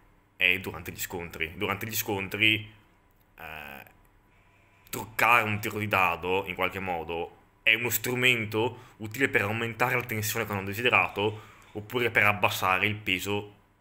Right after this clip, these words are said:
sui giocatori, sui personaggi, scusate, quando le cose vanno eccessivamente male.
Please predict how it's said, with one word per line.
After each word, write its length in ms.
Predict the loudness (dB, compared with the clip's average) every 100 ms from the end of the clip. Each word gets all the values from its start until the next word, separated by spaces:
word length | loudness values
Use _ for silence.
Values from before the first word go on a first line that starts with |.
| _
sui 240 | -14 -12
giocatori, 600 | -12 -8 -8 -6 0 0 0
sui 120 | -10
personaggi, 600 | -10 -8 -6 -8 -8 -10
scusate, 600 | -8 -10 -8 -6 -6 -8 -20 _ _ _
quando 680 | -10 -10 -8 -6 -6 -6 -12
le 140 | -4 -4
cose 280 | -2 -6 -6
vanno 380 | -8 -8 -10 -4
eccessivamente 720 | -2 0 0 -4 -6 -6 -8
male. 360 | -6 -6 -8